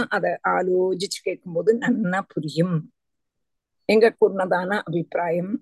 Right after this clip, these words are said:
சாதாரண அர்த்தம் தான் நான் சொல்றேன். என்னோ இதுக்கு அவ்வளவு அழகா இருக்கேன்னு சொல்லி தோணித்து, அவ்வளவுதான். ராதே கிருஷ்ணா. அப்போ யஸ்மின் இதம், அப்ப நம்ம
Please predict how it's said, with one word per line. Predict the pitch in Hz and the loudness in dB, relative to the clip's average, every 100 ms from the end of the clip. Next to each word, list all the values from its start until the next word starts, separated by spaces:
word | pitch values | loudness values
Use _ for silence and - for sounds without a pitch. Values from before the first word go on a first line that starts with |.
| _ | _
சாதாரண | - 240 247 269 269 269 | -4 2 4 4 4 4
அர்த்தம் | - - 240 | 2 2 2
தான் | 240 254 | 4 6
நான் | 233 208 | 4 2
சொல்றேன். | 190 160 180 208 - _ _ _ _ _ | 0 0 -4 -10 -14 _ _ _ _ _
என்னோ | 156 165 185 | -4 0 2
இதுக்கு | 208 190 185 - | 2 2 2 0
அவ்வளவு | 160 175 170 | 0 0 0
அழகா | 165 180 - | 0 0 0
இருக்கேன்னு | 196 175 - 180 196 190 | -2 -2 -6 -4 -4 -8
சொல்லி | - 180 190 | -8 -2 -2
தோணித்து, | - 196 208 208 202 - 220 | 0 0 2 2 2 4 4
அவ்வளவுதான். | - 151 160 - - _ _ _ _ _ _ - | 2 -4 -6 -8 -12 _ _ _ _ _ _ -2
ராதே | 175 156 | 0 0
கிருஷ்ணா. | 151 - - - - _ _ - _ _ _ _ _ _ _ _ _ _ _ _ - | -2 -6 -8 -8 -12 _ _ -20 _ _ _ _ _ _ _ _ _ _ _ _ -4
அப்போ | 208 240 247 277 285 _ _ _ _ _ _ | 0 2 4 2 -2 _ _ _ _ _ _
யஸ்மின் | 196 220 - 247 277 285 | 2 2 -2 0 2 4
இதம், | 285 247 240 269 262 | 2 2 2 2 0
அப்ப | - 220 | -6 -6
நம்ம | 226 220 226 | -4 0 0